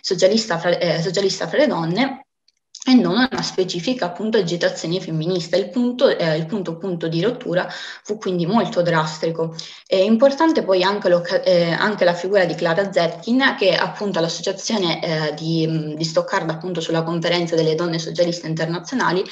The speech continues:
si era battuta duramente per, eh, per il suffragio universale, perché il diritto di voto, ehm, a quella, appunto, altezza storica non doveva essere un fine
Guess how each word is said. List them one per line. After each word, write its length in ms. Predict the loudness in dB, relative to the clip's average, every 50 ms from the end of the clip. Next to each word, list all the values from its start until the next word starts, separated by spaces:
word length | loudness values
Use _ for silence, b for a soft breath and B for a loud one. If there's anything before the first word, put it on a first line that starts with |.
| B B B B B B
si 100 | 2 4
era 140 | 4 4 4
battuta 360 | 2 2 0 0 0 0 2
duramente 600 | 2 4 4 4 4 2 2 2 2 2 0 2
per, 260 | 2 2 2 2 2
eh, 380 | 4 4 4 4 2 0 0 0
per 100 | 0 0
il 100 | -2 -2
suffragio 420 | -4 -6 -6 -4 -2 -2 -2 0
universale, 720 | 0 0 0 0 -2 -4 -8 -8 -4 -2 0 0 0 0 0
perché 320 | 0 0 0 -2 0 -2 -2
il 80 | -2
diritto 320 | 0 0 0 0 0 0 0
di 80 | 2
voto, 420 | 4 4 4 4 4 2 0 -2 B B B B B B B
ehm, 560 | 0 2 2 4 4 4 4 4 2 2 2
a 140 | 2 2 2
quella, 240 | 4 4 4 4 2
appunto, 380 | 0 -2 -6 -6 -4 -2 -2
altezza 420 | -2 -2 -2 -4 -8 -8 -8 -8 -8
storica 380 | -6 -4 -2 0 0 0 0
non 180 | 0 0 0 0
doveva 300 | 4 4 4 4 4 2
essere 340 | 0 -2 -4 -2 2 4 4
un 300 | 4 4 0 -2 -2 -4
fine 600 | -4 -4 -2 -2 0 0 0 0 0 -2 -4